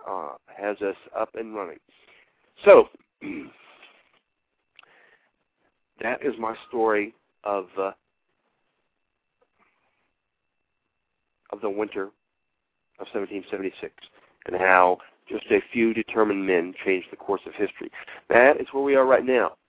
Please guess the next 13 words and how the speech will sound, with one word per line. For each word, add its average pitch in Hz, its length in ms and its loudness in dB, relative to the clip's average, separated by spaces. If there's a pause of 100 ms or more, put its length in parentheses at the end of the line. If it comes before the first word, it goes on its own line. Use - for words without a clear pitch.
(640)
A 107 320 -4 (400)
few 135 520 -6 (1700)
determined 117 520 -6
men 113 340 -2 (160)
right 107 200 -8
now 104 340 -6 (580)
can 123 360 0 (300)
change, 113 360 -4 (800)
uh, 57 300 -14 (800)
the - 60 -18
course 139 260 -6
of 127 60 -16
history. - 340 -12